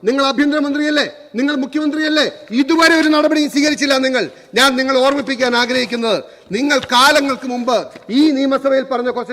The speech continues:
കാര്യങ്ങളുണ്ട്, സാർ, അങ്ങ് ഓർത്തു നോക്കണം. ഞാൻ ഈ സഭയിലെ എല്ലാ അംഗങ്ങളോടും പറയുകയാണ്, നമ്മളെല്ലാവരും രാഷ്ട്രീയക്കാരാണ്,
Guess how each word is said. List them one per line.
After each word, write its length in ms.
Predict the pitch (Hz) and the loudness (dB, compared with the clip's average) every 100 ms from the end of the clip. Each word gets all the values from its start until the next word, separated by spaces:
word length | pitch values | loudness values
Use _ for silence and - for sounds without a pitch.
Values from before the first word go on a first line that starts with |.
| 240 | -4
കാര്യങ്ങളുണ്ട്, 420 | 240 262 254 233 | -4 -2 -4 -6
സാർ, 200 | 233 208 - - _ 202 | -4 -6 -8 -20 _ -4
അങ്ങ് 380 | 240 254 226 | -2 0 2
ഓർത്തു 160 | 269 269 | 2 0
നോക്കണം. 460 | 247 220 220 165 - - _ - | 0 0 0 -4 -8 -20 _ -6
ഞാൻ 320 | 190 254 262 | 2 2 2
ഈ 80 | 262 | -2
സഭയിലെ 460 | - 247 269 269 254 | -2 0 0 0 0
എല്ലാ 320 | 254 262 262 | 0 0 0
അംഗങ്ങളോടും 560 | 262 262 262 254 233 247 | 0 -2 -2 -2 -2 -4
പറയുകയാണ്, 480 | 254 262 247 220 151 - - - | -2 -2 -2 -4 -6 -14 -20 -8
നമ്മളെല്ലാവരും 640 | 196 240 240 247 247 233 220 | -2 0 0 2 2 2 2
രാഷ്ട്രീയക്കാരാണ്, 760 | 233 233 262 240 247 220 175 | 0 0 -4 -2 2 2 0